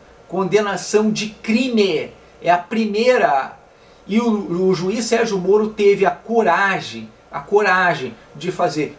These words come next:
um ex-presidente da República, o primeiro da história do Brasil a ser condenado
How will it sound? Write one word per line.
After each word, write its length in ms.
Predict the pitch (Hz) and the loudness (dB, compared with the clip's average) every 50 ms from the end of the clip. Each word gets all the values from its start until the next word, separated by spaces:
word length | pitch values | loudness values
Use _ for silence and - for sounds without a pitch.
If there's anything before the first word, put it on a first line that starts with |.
| - | -12
um 160 | 160 160 170 196 | -10 -6 -2 0
ex-presidente 720 | 240 277 254 214 - - 220 208 175 156 185 190 175 175 | 0 0 0 -2 -2 -4 -4 -4 -4 -4 -6 -6 -6 -6
da 80 | 165 156 | -6 -6
República, 440 | 156 156 160 202 196 208 208 208 | -6 -6 -6 -8 -8 -4 -2 -2
o 80 | 196 - | -2 -2
primeiro 560 | - 214 208 196 190 220 254 262 247 214 180 | -2 -4 -4 -2 -2 0 2 2 2 2 2
da 100 | 160 165 | -2 -4
história 320 | 156 - - 180 175 175 160 | -8 -8 -4 -2 -2 -2 -2
do 80 | 160 | -4
Brasil 400 | 151 151 151 - 165 190 196 185 - - - | -4 -6 -6 0 0 0 0 0 -6 -16 -16
a 100 | - 151 | -14 -12
ser 280 | 151 - 196 190 - - - - | -4 -2 -2 -2 -2 -4 -10 -6
condenado 1080 | 226 254 269 262 233 202 226 220 202 185 185 190 190 190 - - - - - - - | -4 -4 -2 -2 0 2 2 2 2 0 0 2 2 0 0 -2 -2 -2 -2 -4 -6